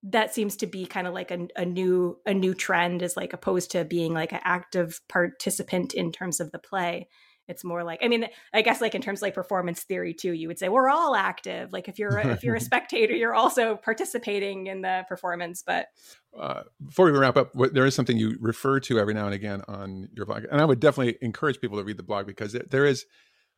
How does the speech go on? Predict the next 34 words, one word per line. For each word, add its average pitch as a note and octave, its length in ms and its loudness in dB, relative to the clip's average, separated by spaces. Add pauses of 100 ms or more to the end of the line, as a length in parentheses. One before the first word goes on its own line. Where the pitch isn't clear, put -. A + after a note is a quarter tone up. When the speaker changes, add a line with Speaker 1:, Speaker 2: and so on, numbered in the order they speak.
(220)
Speaker 2:
um, A#2 480 2 (320)
there's C3+ 200 2
not F#3 180 6
a - 20 2
lot D#3+ 240 4
of, A#2 60 0
this C3+ 140 2
used C#3+ 200 2
to G3 60 0
be, C#3 280 0 (400)
more D3 240 -2
people - 240 -2
would B2 140 0
write C#3+ 240 2
this A#2+ 120 -2
stuff, B2+ 220 0
and A2 80 0
maybe B2 260 8
I'm A2+ 220 4
missing A#2+ 300 4
it, F#2+ 260 -4
but, G#2 320 4
uh, G2+ 520 4 (220)
uh, G#2 200 -4 (240)
maybe A#2+ 200 4
it, G#2 140 2
it B2 120 -4
just - 180 -2
doesn't B2 160 2
seem A#2+ 200 0
to G#2+ 100 -8
be A2 220 2
as G#2+ 300 -4
in-depth B2 500 0